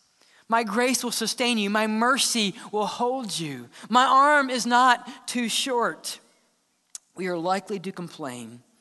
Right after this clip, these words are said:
when it's difficult. We're likely to complain when we're disappointed. Verse four.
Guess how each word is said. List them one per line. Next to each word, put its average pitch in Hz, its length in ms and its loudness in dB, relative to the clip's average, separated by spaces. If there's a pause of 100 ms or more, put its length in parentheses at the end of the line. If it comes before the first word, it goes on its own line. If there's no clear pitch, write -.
(800)
when 127 120 -18
it's - 120 -18
difficult. - 760 -18 (1300)
We're - 80 -14
likely 160 380 -8
to 147 60 -16
complain 127 560 -14 (1200)
when 135 140 -12
we're 127 80 -10
disappointed. 117 520 -16 (1000)
Verse 185 180 -4
four. 127 360 -10